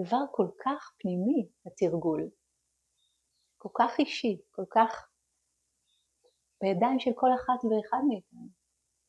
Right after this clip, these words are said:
וההזמנה היא לחזור שוב ושוב למקום שמביא שמחה, למקום שממנו הנתינה שלנו משמחת אותנו,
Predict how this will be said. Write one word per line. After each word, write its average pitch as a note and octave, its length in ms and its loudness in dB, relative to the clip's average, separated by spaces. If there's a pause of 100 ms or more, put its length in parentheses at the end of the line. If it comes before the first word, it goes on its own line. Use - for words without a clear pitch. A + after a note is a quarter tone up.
(1800)
וההזמנה G3 680 10
היא C#4 200 8
לחזור B3+ 380 6
שוב C4+ 320 0
ושוב A#3+ 320 -2
למקום G3 420 0
שמביא F#3 460 -2
שמחה, - 480 -8 (680)
למקום G#3+ 380 4
שממנו A3+ 540 8
הנתינה G3 580 8
שלנו A3+ 640 4 (600)
משמחת D4+ 640 6
אותנו, F3 400 -4